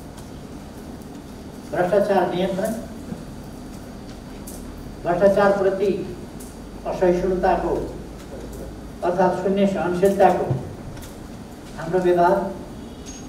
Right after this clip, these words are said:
र योजनाबद्ध दृष्टिकोण सहितको विकासको तीव्र आकाङ्क्षा र त्यस आकाङ्क्षालाई व्यवहारमा परिणत गर्ने हाम्रो प्रतिबद्धता र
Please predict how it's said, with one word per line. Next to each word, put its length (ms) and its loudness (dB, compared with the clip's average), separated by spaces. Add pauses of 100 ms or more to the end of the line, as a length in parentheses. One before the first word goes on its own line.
(1400)
र 80 12 (140)
योजनाबद्ध 600 6 (120)
दृष्टिकोण 460 0
सहितको 480 6 (1600)
विकासको 500 6 (1080)
तीव्र 300 0
आकाङ्क्षा 540 2
र 140 0
त्यस 300 2
आकाङ्क्षालाई 680 4 (880)
व्यवहारमा 460 8 (100)
परिणत 320 8
गर्ने 300 0 (1700)
हाम्रो 280 4 (720)
प्रतिबद्धता 640 4
र 100 4